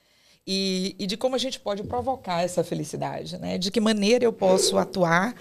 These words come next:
para que eu construa essa felicidade? Quais são os dados para isso? O,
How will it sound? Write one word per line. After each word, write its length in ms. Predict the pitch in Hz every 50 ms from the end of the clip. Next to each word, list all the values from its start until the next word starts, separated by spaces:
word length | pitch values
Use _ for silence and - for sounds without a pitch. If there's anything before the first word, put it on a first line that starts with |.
| - - - - - - - -
para 120 | - 196
que 80 | 190 226
eu 60 | 220
construa 680 | 220 262 262 233 - - - - 208 214 226 208 190 170
essa 200 | 170 170 - 170
felicidade? 640 | - - 151 160 - - 156 - - - - - -
Quais 220 | - 214 214 208
são 220 | - - 214 220 233
os 120 | 214 175
dados 520 | 170 175 175 185 185 175 165 151 160 151
para 180 | - - 160 160
isso? 320 | 143 - - - - - - - _ - - _ _ _ - - - - -
O, 380 | - 233 233 233 233 233 226